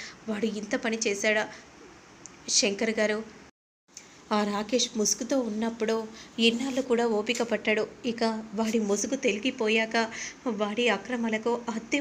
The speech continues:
ఉండదు. ఎందుకంటే వాడు జలేందర్ కొడుకు కాబట్టి ఇలాగే చూస్తూ ఉంటే ఏదో ఒకటి చేస్తూ ఉంటాడు. ఇప్పుడు ఎలా? మీరేం కంగారు పడకండి,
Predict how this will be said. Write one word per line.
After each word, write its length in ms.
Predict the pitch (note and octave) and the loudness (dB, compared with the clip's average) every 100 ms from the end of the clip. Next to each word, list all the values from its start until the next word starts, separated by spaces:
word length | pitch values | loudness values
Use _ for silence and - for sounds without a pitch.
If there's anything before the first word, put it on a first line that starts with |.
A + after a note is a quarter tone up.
| C4+ | 0
ఉండదు. 320 | G#3+ A3 A3 A3 A3+ A3 | -2 0 0 -2 -4 -2
ఎందుకంటే 480 | G#3+ A3+ A#3 A3 A3+ - | 0 0 -2 2 0 0
వాడు 320 | A3 A3 G#3+ A3 - A3+ | -4 -2 2 0 -2 -2
జలేందర్ 460 | A3+ A3 C4+ C4+ | 0 0 0 -2
కొడుకు 340 | B3+ G#3 A#3 C4+ | 0 0 0 -2
కాబట్టి 480 | A#3 G#3 G#3+ A#3 A3+ - - - A3+ | -2 -2 0 2 0 -4 -10 -4 0
ఇలాగే 360 | A3+ A3 A#3 | 2 0 -2
చూస్తూ 440 | A#3 G#3 G#3+ - A#3+ | -2 -2 -2 -2 -2
ఉంటే 320 | A3 G#3+ A3 G#3+ A#3+ A3 | -2 2 2 2 -2 2
ఏదో 240 | A3 A3 B3+ | 2 2 -2
ఒకటి 300 | A3 A3+ A#3 A#3 | 0 -2 -2 0
చేస్తూ 400 | A3 A#3+ A#3+ C4+ | 0 0 -2 -2
ఉంటాడు. 480 | A#3 A3 A3+ A3 A3 - - - - | -2 2 2 4 0 -8 -14 -14 -2
ఇప్పుడు 300 | A3 A3+ A#3 A3 | -2 0 0 2
ఎలా? 180 | G#3+ A#3 A#3 - | 2 0 -4 -2
మీరేం 380 | A3 G#3+ G#3+ A#3 | 2 4 4 0
కంగారు 340 | A#3+ G#3 B3 | -6 -4 -4
పడకండి, 440 | A3+ A3 A3 A3 | 0 0 2 2